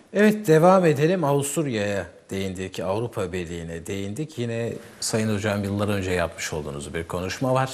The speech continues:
Tabii gündemde de Fırat Kalkan Harekatı, hemen güneyimizde dönen inanılmaz oyunlar, sözde bir Kürdistan ve aslında Büyük İsrail,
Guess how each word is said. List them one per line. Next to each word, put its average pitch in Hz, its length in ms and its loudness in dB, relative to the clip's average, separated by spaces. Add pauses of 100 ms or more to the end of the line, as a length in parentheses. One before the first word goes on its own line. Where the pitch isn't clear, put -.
(100)
Tabii 98 400 -2
gündemde 92 540 -2
de 90 180 -2 (100)
Fırat 87 320 -2
Kalkan 73 380 -4
Harekatı, 87 800 -2 (440)
hemen 107 340 2 (160)
güneyimizde 101 1000 0
dönen 92 340 -2
inanılmaz 90 760 -2
oyunlar, 78 500 -6
sözde 82 540 -4
bir 87 140 -4
Kürdistan 90 840 -2
ve 85 220 -2
aslında 80 460 -4
Büyük 85 240 -6
İsrail, 71 460 -2